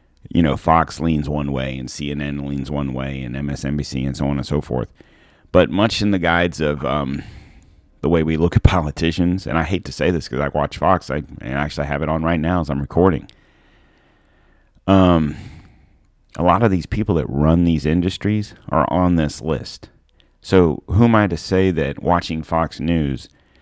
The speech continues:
Rupert Murdoch, Murdoch, for example, is on this list? Who am I to say that Rupert Murdoch, I, I, you know, I don't even know if he's still alive, but he's still,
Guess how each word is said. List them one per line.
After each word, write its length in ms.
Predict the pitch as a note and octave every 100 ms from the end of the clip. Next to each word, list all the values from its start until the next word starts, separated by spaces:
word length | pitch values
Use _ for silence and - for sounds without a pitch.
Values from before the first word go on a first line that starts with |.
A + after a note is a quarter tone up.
| _ _ _ _ _ -
Rupert 340 | G2 F2 D2
Murdoch, 500 | F2+ F#2 D2+ G1+ -
Murdoch, 460 | F2+ F#2 C#2+ A#1 -
for 100 | D#2
example, 460 | C#2+ D#2+ C#2 A1+ - -
is 140 | D2+
on 180 | D2 C#2+
this 200 | B1+ -
list? 400 | C#2+ - - - - _ _ _ _ _ _ _ _ _ _ _ _ -
Who 140 | G2 G2
am 100 | F2
I 140 | E2+
to 100 | C#2+
say 260 | - F2+ F#2+
that 320 | C2+ G1+ - _ _ -
Rupert 280 | F#2 D#2+ D2
Murdoch, 460 | F2 F#2 D2 D2+ - _ _ _ _ _ _
I, 120 | D2+ -
I, 160 | C#2+ -
you 140 | - E2
know, 280 | D2+ D2+ D#2
I 60 | D#2+
don't 200 | G#2 C#2+
even 160 | C#2
know 60 | C2+
if 80 | A#1+
he's 160 | C2+
still 200 | - C2+
alive, 260 | B1+ C#2 C2
but 160 | B1+
he's 220 | - E2 -
still, 300 | F2 D#2